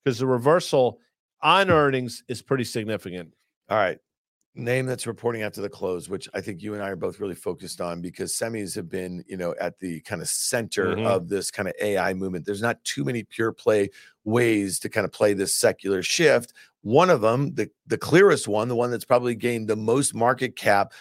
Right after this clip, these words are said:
Speaker 2: um, has been nvidia. Okay, they make graphic processor units that go into the supercomputers, that go into the data centers that,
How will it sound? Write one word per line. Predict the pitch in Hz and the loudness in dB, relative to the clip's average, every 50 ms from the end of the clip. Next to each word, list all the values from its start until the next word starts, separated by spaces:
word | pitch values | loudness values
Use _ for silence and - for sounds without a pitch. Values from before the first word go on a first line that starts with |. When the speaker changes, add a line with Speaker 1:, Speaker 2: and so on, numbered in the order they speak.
| - _ - | -14 _ -2
Speaker 2:
um, | 95 98 | -2 0
has | 104 107 92 | 0 -2 -2
been | 90 110 107 104 - - | -2 -2 -2 -2 -4 -6
nvidia. | 110 107 92 104 151 160 120 98 87 90 107 - - | -8 -6 0 2 2 4 4 2 2 2 2 2 0
Okay, | 113 98 - 107 104 113 | -2 0 0 2 2 2
they | 117 113 107 | 2 0 0
make | 101 101 101 | -2 -2 -4
graphic | - _ 101 101 107 113 117 - 123 - - _ _ _ _ - | -2 _ 2 2 2 2 0 -2 -4 -6 -6 _ _ _ _ 0
processor | 107 120 131 127 - - 101 92 - - 98 92 - - _ _ 80 | 2 2 2 0 0 0 0 -2 -2 -4 -6 -6 -6 -10 _ _ _
units | 92 120 147 147 110 98 117 - - | -4 -2 0 0 0 -2 -2 -4 -2
that | - 104 101 98 | -2 -2 -2 2
go | - 110 110 107 104 | 2 2 4 4 2
into | - 113 117 107 - - 113 107 | 0 -4 -6 -6 -6 -6 -6 -2
the | 98 98 | -2 -2
supercomputers, | 95 - - - 151 160 156 - - 127 - 98 95 - - - 87 90 85 92 107 110 - - - - _ | -4 -2 2 4 4 4 4 0 -2 -2 -2 -6 -8 -8 -8 -6 -4 -2 0 0 -2 -2 -4 -10 -20 -20 _
that | - 101 | -4 0
go | 120 123 120 | 2 2 2
into | 120 110 | 2 0
the | 101 104 101 | -2 -4 -2
data | - 139 151 175 175 165 143 | 0 4 4 4 4 4 2
centers | - - - 87 87 92 98 117 104 - | 2 0 -2 -2 -2 -2 -4 -4 -2 0
that, | 107 104 95 | 2 2 2